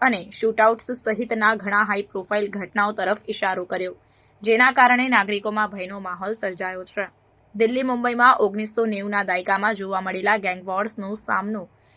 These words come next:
કરી રહી છે. શહેર અસુરક્ષિત બની ગયું છે અને લોકો સતત ભયમાં જીવી રહ્યા છે, તેમ તેઓએ જણાવ્યું. વિરોધમાં રાજધાનીમાં મહિલાઓની સુરક્ષાને પણ ધ્યાનમાં રાખવામાં આવી.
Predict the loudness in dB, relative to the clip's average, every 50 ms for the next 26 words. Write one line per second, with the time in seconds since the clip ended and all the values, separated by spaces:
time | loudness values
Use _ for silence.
0 | _ _ _ 2 4 4 4 6 4 4 4 2 0 -2 -4 -6 -8 -8 -8 _
1 | _ _ _ _ _ -20 _ _ -8 0 4 4 6 6 6 6 6 6 4 2
2 | 2 2 0 0 0 0 -2 -6 -4 -2 0 0 0 0 0 -2 -2 -2 -4 -6
3 | -8 -10 -10 -12 -14 _ _ _ _ 0 2 2 4 4 4 4 4 4 4 0
4 | 0 2 0 -2 0 0 -4 -4 -6 -6 -6 -6 -4 -4 -6 -6 -8 -8 -8 -8
5 | -6 -6 -6 -6 -6 -8 -8 -4 -2 -2 -2 -2 -2 -2 -2 -2 -2 -4 -4 -4
6 | -4 -4 -8 -10 -12 -10 -10 -12 -12 -8 -8 -8 -10 -10 _ _ _ _ _ _
7 | -20 _ _ _ _ _ _ _ 0 4 6 8 8 6 6 4 0 -2 -4 -10
8 | _ _ _ _ -6 2 4 4 4 4 4 4 4 4 4 4 2 2 2 2
9 | 2 0 0 0 0 0 -2 -6 -4 -4 -4 -4 -2 -2 -2 -2 -2 0 0 0
10 | 0 0 -2 -2 -2 -2 0 -2 -2 -2 -2 -4 -4 -4 -4 -4 -4 -10 -14 -12
11 | -12 -14 -16